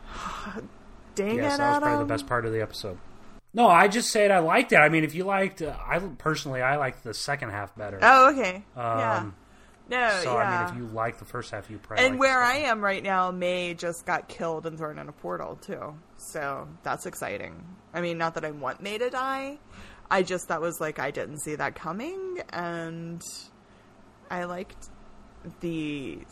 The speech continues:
Speaker 1: surprise, and I'm interested to see where it goes. So, by next week, I'll have watched it.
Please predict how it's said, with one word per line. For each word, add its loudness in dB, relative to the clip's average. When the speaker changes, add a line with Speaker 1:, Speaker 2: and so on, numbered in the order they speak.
Speaker 1:
surprise, -4
and 0
I'm -6
interested -8
to -10
see -4
where -2
it -4
goes. -8
So, 0
by 0
next -4
week, 0
I'll 0
have -6
watched -8
it. -14